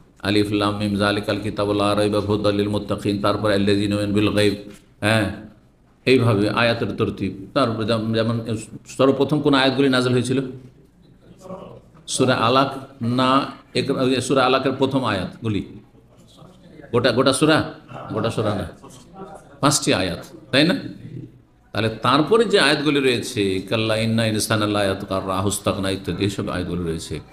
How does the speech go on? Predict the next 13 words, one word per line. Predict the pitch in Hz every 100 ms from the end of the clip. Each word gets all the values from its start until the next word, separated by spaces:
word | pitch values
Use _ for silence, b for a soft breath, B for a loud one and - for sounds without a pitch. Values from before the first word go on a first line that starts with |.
| B B B B -
এই | 127 135
আয়াতগুলি | 120 131 139 147 151
তার | 151 147
পরে | 147 151 175
নাযিল | 170 160
হয়েছে, | 135 117 - 95
কিন্তু | - 139 147 143 151
সে | 139 143 139
আয়াতগুলো | 123 139 139 139
বলা | 139 139
হয়েছে | 139 139 170
যে | 151 151
ওই | 117 143 175 180 -